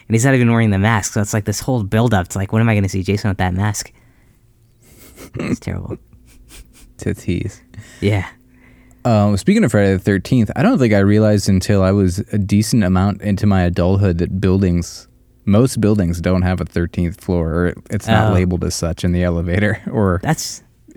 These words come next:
Speaker 2: the
Speaker 1: I
Speaker 2: addresses or anything.
Speaker 1: I know, yeah, yeah. I, I think, like, working downtown, like, I, I always see that when you go to a hotel or something. It's kind of funny that people take that so seriously.
Speaker 2: It is. I mean, I don't wanna make fun of anybody who's got a genuine fear of that, but it is pretty silly that we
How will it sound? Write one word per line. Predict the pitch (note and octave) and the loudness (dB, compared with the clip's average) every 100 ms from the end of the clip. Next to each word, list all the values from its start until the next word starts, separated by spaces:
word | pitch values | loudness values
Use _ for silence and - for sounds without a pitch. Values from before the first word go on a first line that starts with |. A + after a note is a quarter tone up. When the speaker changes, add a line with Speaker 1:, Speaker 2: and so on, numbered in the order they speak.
| - _ F#2 | -20 _ -4
Speaker 2:
the | F#2+ F2 | 0 2
Speaker 1:
I | F2+ | 2
Speaker 2:
addresses | F2+ E2+ F2 F#2 | 2 0 -2 0
or | E2+ | 0
anything. | E2+ - E2+ F2+ _ _ _ | -2 -2 -6 -8 _ _ _
Speaker 1:
I | B2+ | 0
know, | D#3+ E3+ B2 | 2 4 4
yeah, | A#2 C3 | 4 4
yeah. | G#2 G2 G2+ F#2 - | 2 2 2 0 -2
I, | A2 G#2+ | 0 2
I | |
think, | C3+ | 2
like, | A#2+ G#2+ | 2 2
working | A2+ A2 | 2 2
downtown, | G2+ G2 A2 A2 | 2 0 0 -2
like, | G2 | -2
I, | F#2+ G2 | -2 -2
I | F#2 | 0
always | G#2 G2 | 0 0
see | - G#2+ | 0 0
that | F#2 | 0
when | F#2 | -2
you | F#2+ | -2
go | G2 | 0
to | F#2 | -2
a | F#2 | 0
hotel | G2+ - G2+ | -2 0 0
or | G2 | 2
something. | - F#2 F#2+ F#2+ - - - - | 0 -4 -2 -6 -8 -20 -10 -2
It's | A#2 - | -2 0
kind | A#3 G3+ | 2 2
of | A2 | 0
funny | - A2+ B2 F2+ | -2 0 2 2
that | F2+ F2 - - | -2 -4 -6 -2
people | G#2+ G2+ | 0 0
take | G#2 G2+ | 0 0
that | F2 | -2
so | F#2 | -4
seriously. | - G2 - F#2 - - - - _ _ _ _ - | -2 -2 0 -6 -8 -16 -20 -20 _ _ _ _ -2
Speaker 2:
It | C3+ D3+ - | 0 0 -2
is. | C3 D3+ C#3 - | 2 4 2 2
I | A#2+ | 2
mean, | C3 B2+ | 4 4
I | |
don't | D3 B2 | 4 4
wanna | A2 | 4
make | G#2 G2 | 4 2
fun | C3 A2 | 2 2
of | |
anybody | G2+ G2+ G2 F#2 | 4 4 4 2
who's | F#2+ - | 2 0
got | G2+ | 0
a | F#2+ | 2
genuine | G2 G2+ G2 F2+ | 2 2 2 0
fear | - G#2+ | 0 2
of | G2 | 2
that, | E2+ - | 0 0
but | F#2 | 2
it | A2 | 4
is | C3 A#2 | 2 0
pretty | - C3 F#2 | -2 0 0
silly | - A2 G2 | 0 0 2
that | F2 | 0
we | C#2 F2+ | 0 -2